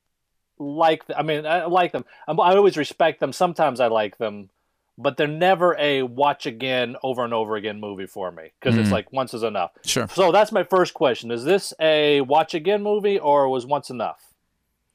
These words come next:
Speaker 2: I would watch this one again.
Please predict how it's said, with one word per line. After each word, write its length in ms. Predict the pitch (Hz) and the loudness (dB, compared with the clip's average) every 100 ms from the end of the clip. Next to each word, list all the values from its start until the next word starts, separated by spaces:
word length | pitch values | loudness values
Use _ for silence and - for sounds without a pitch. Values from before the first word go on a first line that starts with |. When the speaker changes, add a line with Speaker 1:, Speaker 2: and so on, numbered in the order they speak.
| _ _ _ _ _ _ _ | _ _ _ _ _ _ _
Speaker 2:
I 760 | 120 139 175 208 226 226 226 226 | 0 2 2 0 -4 -4 -4 -2
would 140 | 208 185 | 0 0
watch 200 | 175 - | -2 -4
this 160 | - | -4
one 100 | 135 | -2
again. 280 | 123 123 | 0 0